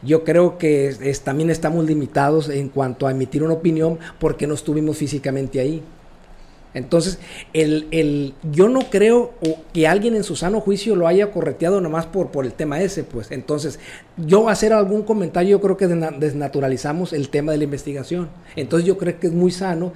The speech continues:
esperar a que ellos manifiesten su derecho de defensa, eh, de su audiencia constitucional para que,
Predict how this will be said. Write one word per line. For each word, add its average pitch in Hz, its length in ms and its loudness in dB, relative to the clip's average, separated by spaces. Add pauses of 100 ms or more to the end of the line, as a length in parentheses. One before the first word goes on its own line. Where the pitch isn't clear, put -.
(140)
esperar 143 520 -2
a 170 140 -6
que 143 140 0
ellos 170 300 0 (180)
manifiesten 143 680 -4
su 160 140 -4
derecho 139 340 -4
de 170 80 2
defensa, 175 520 -4 (280)
eh, 131 480 -4
de 131 80 -6
su 139 240 -2
audiencia 147 420 2
constitucional 170 760 -4
para 147 260 -4
que, 117 180 -6